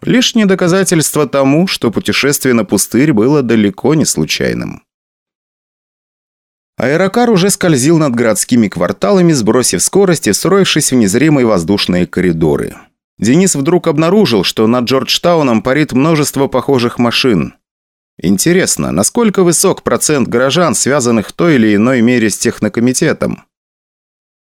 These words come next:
От мачты на Кросс-Хилл отчаял дирижабль.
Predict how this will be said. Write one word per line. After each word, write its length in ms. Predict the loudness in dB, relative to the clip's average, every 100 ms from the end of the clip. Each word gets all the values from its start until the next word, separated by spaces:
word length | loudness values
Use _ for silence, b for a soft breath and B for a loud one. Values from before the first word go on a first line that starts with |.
| _ _ _ -8
От 240 | -6 -2
мачты 400 | -2 -2 -2 -2
на 100 | -2
Кросс-Хилл 720 | -2 -4 -2 -2 0 2 2
отчаял 540 | 0 -2 -2 0 0 0
дирижабль. 920 | 0 0 -2 -4 -4 -4 -8 -10